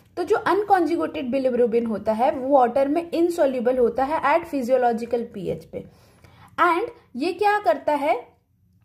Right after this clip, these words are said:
And is present in the circulation forming tight complex with serum albumin। क्यों सीरम एल्ब्यूमिन के साथ टाइट कॉम्प्लेक्स बना लेता है और सर्कुलेशन में प्रेजेंट रहता है? क्योंकि ये वाटर इनसॉल्युबल है,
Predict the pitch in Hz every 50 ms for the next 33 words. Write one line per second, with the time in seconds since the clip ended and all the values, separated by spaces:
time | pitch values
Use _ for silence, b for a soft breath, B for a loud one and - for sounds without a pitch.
0 | _ _ _ _ _ _ - 285 330 359 381 440 440 440 - - 320 285 277 233
1 | 302 285 277 - - - - 311 320 339 403 403 - 330 294 294 320 320 294 269
2 | 269 - 294 339 - - - 302 285 285 320 381 381 - - 294 285 311 - -
3 | - 320 285 269 254 254 277 349 339 - 311 359 359 - - 302 285 277 285 320
4 | - - 233 240 240 220 240 226 214 196 196 - - - 330 370 427 453 B B
5 | B B B B - - 359 381 392 403 403 359 349 349 381 381 370 381 370 359
6 | 381 381 - 370 370 370 370 - 349 320 320 359 339 - - 349 349 339 339 349
7 | 311 302 285 285 339 330 330 330 339 339 339 339 339 349 359 349 - 294 330 359
8 | 359 - 349 294 302 339 311 311 311 - 330 339 339 339 320 311 277 330 339 339
9 | 330 330 320 320 349 370 403 403 339 311 285 - 339 370 392 339 277 277 277 285
10 | 294 392 403 - - 359 392 403 403 403 403 381 381 370 311 339 339 294 269 247